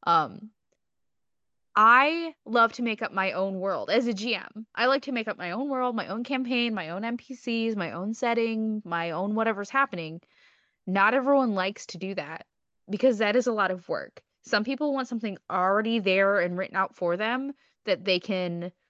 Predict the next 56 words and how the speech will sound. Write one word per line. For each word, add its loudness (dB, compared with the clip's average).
they, 4
they 2
want, 2
they 4
want 2
the 0
Barbie 4
with -2
all -2
of -6
the -2
accessories. -10
They 2
don't 2
wanna 2
have -2
to 0
crochet 2
the -4
outfits -10
for -8
her. -14
They 2
don't 2
wanna 2
have -4
to -4
cut -4
her -8
hair. -10
They -2
want 0
it -6
there. 4
They 0
wanna -2
play 0
SeaWorld 4
Barbie 0
in 0
SeaWorld, 0
and -4
they -6
wanna -8
play -4
Safari -2
Barbie 0
at -6
the -8
safari, -2
and -6
they -8
wanna -6
play 0
Rockstar 0
Barbie -4